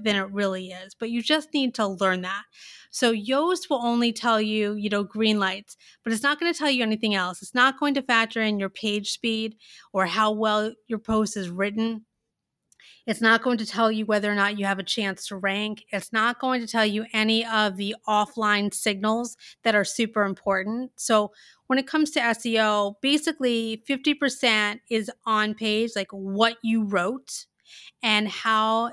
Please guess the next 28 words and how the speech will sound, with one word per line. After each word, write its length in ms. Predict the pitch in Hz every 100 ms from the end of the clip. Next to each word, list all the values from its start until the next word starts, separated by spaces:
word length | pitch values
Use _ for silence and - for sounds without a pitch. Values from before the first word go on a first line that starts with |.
| -
the 120 | 226
customer 680 | 220 220 208 - 220 208 208
experiences 1120 | 220 208 - - 214 196 214 214 233 226 214
your 140 | 202
content 880 | 196 - 202 185 190 233 240 262 269 -
online, 720 | 233 214 202 190 185 208 285 277
which 160 | 220
would 100 | 202
include 440 | 190 - 202 196 185 - - -
how 180 | 196 190
well 220 | 190 190
it's 180 | 196 254
written, 320 | 320 262 196
how 220 | 170 185
well 220 | 185 190
it's 160 | 202 -
spaced, 420 | - 320 226 196
how 140 | 196
large 260 | 196 190 190
is 180 | 202 208
your 160 | 247 226
font, 380 | 302 302 240 208
how, 380 | 214 214 214 233 -
how 220 | 240 254
engaging 580 | 226 240 285 349 311 226
is 140 | 208
your 120 | 208
content, 840 | 196 202 190 185 202 196 190 190